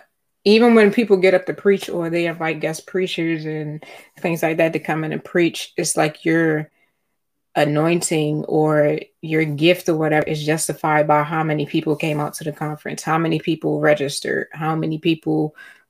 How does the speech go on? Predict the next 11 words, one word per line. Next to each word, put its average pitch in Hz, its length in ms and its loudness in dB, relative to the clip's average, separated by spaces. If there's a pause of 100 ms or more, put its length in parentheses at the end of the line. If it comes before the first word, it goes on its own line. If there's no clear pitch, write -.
um, 147 680 -2
was 156 240 0
slain 170 460 0
in 156 140 0
the 156 80 0
spirit 151 520 0
or 143 240 0
fell 151 380 2
out. 143 300 0 (200)
<laughs> - 960 -4 (1700)
Highlight. 170 760 0